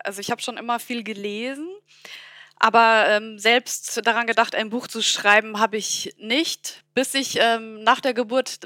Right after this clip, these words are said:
meines ersten Kindes, ähm, mit so einer Mami-Gruppe immer durch die Gegend gelaufen bin. Und da war eine Autorin dabei, eine sehr gute Freundin von mir. Und sie hat immer aus ihrem Schreiballtag erzählt und wie anstrengend und schön das ist. Und dann habe ich gedacht, „Ach, das mache ich auch mal.“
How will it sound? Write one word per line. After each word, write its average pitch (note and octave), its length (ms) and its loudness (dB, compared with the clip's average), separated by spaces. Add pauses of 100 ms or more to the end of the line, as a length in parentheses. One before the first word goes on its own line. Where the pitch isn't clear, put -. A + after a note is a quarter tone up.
(100)
meines A3 300 -2
ersten A3+ 360 0
Kindes, C4+ 480 -4 (520)
ähm, A3 320 0
mit A3 140 -2
so A3+ 80 -4
einer G#3 140 0
Mami-Gruppe B3 580 2
immer A#3+ 220 4
durch A#3 180 -2
die A3 100 -10
Gegend B3 280 -2
gelaufen B3+ 420 4
bin. B3 160 -2
Und A3 160 -6
da G#3 140 0
war G3+ 80 6
eine F#3+ 240 2
Autorin B3+ 440 -2
dabei, G3+ 260 0
eine A3+ 160 -6
sehr A3+ 140 -6
gute A3+ 240 -10
Freundin C#4 440 -2
von C4 240 -6
mir. B3+ 320 -2 (680)
Und A3 120 -10
sie G#3+ 120 -2
hat A3+ 140 2
immer A3+ 420 4
aus A3 140 0
ihrem G#3 220 -6
Schreiballtag A#3 880 4
erzählt A#3 540 0
und F#3+ 160 -8
wie - 100 0
anstrengend C4 560 2
und G#3 140 -6
schön C4+ 480 2
das B3 180 -2
ist. B3+ 240 -4
Und A3+ 60 -4
dann A3 80 -2
habe A3 80 -8
ich A3 80 -10
gedacht, A3 340 -4
„Ach, G3+ 240 4
das A3+ 180 -4
mache B3 160 -4
ich - 180 -8
auch - 260 -4
mal.“ F#3+ 320 -6